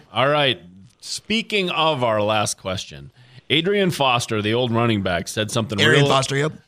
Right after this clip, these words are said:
Speaker 1: said something. Yeah, Arian Foster. I even have Arian written down. Uh, had something interesting to say about the N F L being fixed. So Green Bay is not in the Super Bowl, so obviously that's probably not true.
Speaker 2: <laughs>
Speaker 1: But here's the question I have.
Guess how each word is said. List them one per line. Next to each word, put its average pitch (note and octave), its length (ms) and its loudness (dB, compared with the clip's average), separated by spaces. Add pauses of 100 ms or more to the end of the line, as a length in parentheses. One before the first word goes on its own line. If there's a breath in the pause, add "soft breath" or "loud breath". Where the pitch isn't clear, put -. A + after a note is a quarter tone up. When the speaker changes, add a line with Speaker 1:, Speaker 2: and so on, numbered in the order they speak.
(140)
Speaker 1:
said A#2 240 -4
something. C3 240 -2
Yeah, A#2 80 4
Arian A2+ 340 2
Foster. F#2+ 260 -2
I B2 60 2
even D3 160 0
have A#2 240 2
Arian F2+ 280 -2
written E2 220 -14
down. D#2 280 -12 (420 loud breath)
Uh, A#2 400 2
had C3 300 0
something C3+ 720 -2
interesting C3 480 -2
to - 40 -8
say A#2+ 140 -2
about G#2+ 220 -2
the G2 120 -6
N A#2+ 120 -6
F C#3+ 160 -4
L B2 160 0
being G2 280 -4
fixed. - 720 -14 (800 soft breath)
So B2 500 0 (120)
Green E3 240 0
Bay D3 180 2
is A#2+ 100 0
not A2+ 220 2
in G#2 80 0
the G2+ 80 -4
Super G2 240 -6
Bowl, E2+ 200 -8
so - 120 -6
obviously A#2+ 420 0
that's G2+ 240 -2
probably G2+ 300 0
not F2+ 240 -4
true. G2 340 -4 (140)
Speaker 2:
<laughs> D#3+ 160 -2
Speaker 1:
But D3+ 400 0 (300 soft breath)
here's F3 260 -2
the D3+ 80 0
question D3 340 0
I C3 120 2
have. E2 340 0